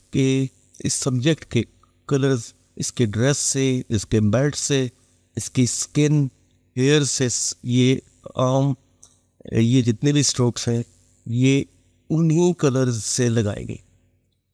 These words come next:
तो वो उसको ऐसे एक्सप्लेन करते हैं कि एक और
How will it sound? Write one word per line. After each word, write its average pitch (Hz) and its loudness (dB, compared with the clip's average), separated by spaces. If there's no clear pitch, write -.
तो 117 0
वो 123 0
उसको - -2
ऐसे 131 0
एक्सप्लेन 139 -2
करते 135 -2
हैं 139 0
कि - -6
एक 127 -4
और 156 0